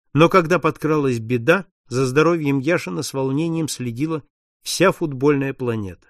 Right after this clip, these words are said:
Письма, телеграммы с добрыми словами и пожеланиями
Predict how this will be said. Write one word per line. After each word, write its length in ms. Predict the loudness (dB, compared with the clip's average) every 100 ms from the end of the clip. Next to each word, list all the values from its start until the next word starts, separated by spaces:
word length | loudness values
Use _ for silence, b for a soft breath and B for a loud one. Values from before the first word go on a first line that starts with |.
| _ _ _ _ _ _ 0
Письма, 400 | 0 0 -6 -2
телеграммы 680 | 0 2 6 6 6 2
с 60 | 2
добрыми 400 | 2 2 0 0
словами 560 | 0 0 0 0 0
и 40 | -2
пожеланиями 800 | -2 0 0 2 2 0 0